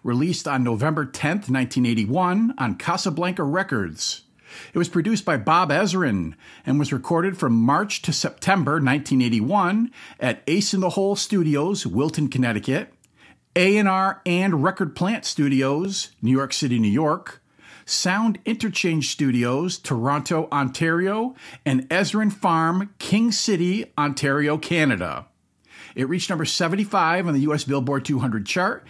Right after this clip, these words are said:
and has no certifications for albums sold. Not even close. And here's the band's lineup card. We have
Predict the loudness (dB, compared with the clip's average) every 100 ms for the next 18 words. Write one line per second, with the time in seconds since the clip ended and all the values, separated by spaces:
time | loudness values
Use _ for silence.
0 | -10 -2 0 2 0 0 2 2 4 2
1 | 2 0 0 -2 0 0 0 -2 -2 0
2 | 0 0 -2 0 0 0 0 -6 -18 _
3 | _ -12 -10 -6 -6 -2 -4 -4 -12 -16
4 | -18 _ _ _ _ _ _ _ _ _
5 | _ _ _ _ 0 2 2 2 0 0
6 | 0 0 0 2 0 0 2 4 4 2
7 | 0 2 2 2 0 -2 -6